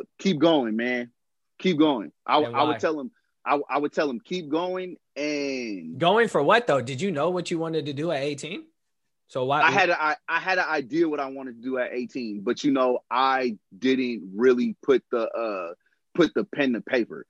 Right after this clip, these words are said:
Speaker 1: So I would tell my eighteen-year-old self, "Man, keep going. It's okay to make mistakes. It's okay to not be perfect. It's okay to not," you know, failure is a part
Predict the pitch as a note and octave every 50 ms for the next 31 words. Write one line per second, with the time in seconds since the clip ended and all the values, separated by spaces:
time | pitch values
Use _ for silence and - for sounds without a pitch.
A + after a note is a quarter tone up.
0 | _ _ _ _ - - D#3+ C3 C#3 D3+ D#3+ D#3+ D#3+ - F#3 D3+ C#3+ D3 C#3+ C#3+
1 | C3 C#3 D3 C#3 - D3+ D3 C#3+ C#3+ C#3 C#3 C#3 C#3 - - C#3+ C3+ - - C3+
2 | C3+ C3 C3 B2 A#2+ - _ _ _ _ _ _ _ _ _ - - - - D3+
3 | B2 C#3+ D3+ D3+ C#3+ B2+ A2+ G#2+ A2+ C3+ - E3 C#3+ A#2+ - - C3+ C#3 C3+ B2
4 | A#2+ A#2 A2 F#2 G2+ G2+ G2 - - A#2+ A2+ F#2+ D2+ - - _ _ _ _ _
5 | _ _ _ _ - - C#3+ C#3 - - C#3+ C3 A#2 - - D3 C#3 C3+ C3+ A#2+
6 | - C3 G#2+ G#2 A#2 B2+ B2+ - - G2 A2 A2 G2+ - - C3 B2+ A#2 A2+ A2+
7 | - - - A2+ A#2 - A#2 G#2+ F#2+ - B2+ B2 B2 A#2 A2+ G#2+ G#2 G#2 A2 A2+
8 | A2 G#2 G2+ - _ _ _ _ _ _ - C3 - - - _ _ - F3 F#3
9 | G3 F#3+ F#3 F#3 F3+ E3+ E3 C#3 D3 D3 B2+ A#2+ A2 G2 _ - D3+ D#3+ D3+ C3+
10 | A2+ -